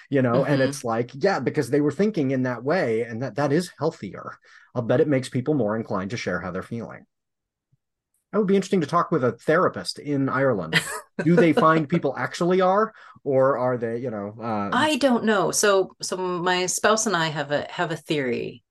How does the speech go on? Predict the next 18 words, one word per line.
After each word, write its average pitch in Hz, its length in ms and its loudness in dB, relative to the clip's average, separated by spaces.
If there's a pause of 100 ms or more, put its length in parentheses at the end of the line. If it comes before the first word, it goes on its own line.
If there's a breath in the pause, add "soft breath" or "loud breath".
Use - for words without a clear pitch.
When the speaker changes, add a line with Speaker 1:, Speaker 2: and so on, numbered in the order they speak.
(160)
Speaker 2:
um, 131 460 -6 (180)
that 143 320 -2 (400)
Irish, 175 420 0 (600)
that - 200 0
being 185 300 2
Irish, 135 640 -4 (580)
they 113 80 0
tend 147 280 -4
to - 80 -16
be 143 160 -4
very, 147 520 0 (220 loud breath)
seem 196 260 0
like 175 160 0
a 170 60 -4
very 170 280 2
cheery 170 360 -2
and 156 100 -4
optimistic 143 680 -4